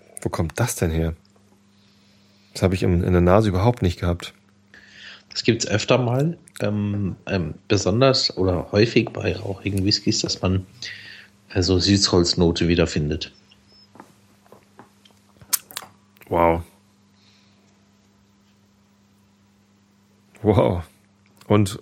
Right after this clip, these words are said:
Speaker 1: und ordentlich kräftig. Also durchaus auch mit einem, mit einem Schluck Wasser nicht verkehrt zu genießen.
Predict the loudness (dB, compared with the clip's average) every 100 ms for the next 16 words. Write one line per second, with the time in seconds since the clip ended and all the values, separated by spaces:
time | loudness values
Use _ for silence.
0 | _ -6 -6 -16 0 2 2 0 -2 -2
1 | 0 -4 -2 -2 0 0 -2 -4 -2 0
2 | 0 0 0 0 2 0 0 -2 -2 -2
3 | -2 -2 -4 0 -2 0 0 0 -8 -20
4 | -20 -20 -20 _ _ 2 2 2 -2 2
5 | 2 2 0 -14 -6 -2 0 0 0 -2